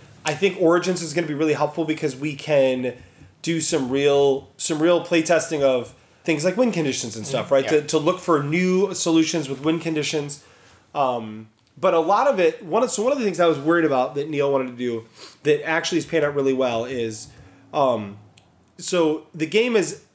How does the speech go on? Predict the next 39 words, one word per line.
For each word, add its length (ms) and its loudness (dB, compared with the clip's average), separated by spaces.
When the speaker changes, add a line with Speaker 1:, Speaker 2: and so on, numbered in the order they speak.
Speaker 1:
as 220 0
if 160 2
it 100 -2
were 80 0
being 220 -2
played 240 -2
by 120 0
four 240 -2
players 380 -6
at 160 -12
all 140 -6
times. 440 -16
Speaker 2:
Yeah. 120 -10
Speaker 1:
So 680 2
with 260 -8
these 180 -4
advisor 480 2
cards 340 0
that 100 -4
we're 120 0
putting 260 -2
out 200 -4
to, 100 -6
to 200 -6
take 240 0
actions, 600 -4
right? 260 -4
Um, 340 0
or 80 -2
decision 440 -4
cards? 280 -2
Speaker 2:
I 100 0
call 160 -4
'em 60 -10
decision 260 -8
Speaker 1:
Decision 360 0
Speaker 2:
cards. 220 -6
Speaker 1:
cards, 0 -
yeah. 200 -2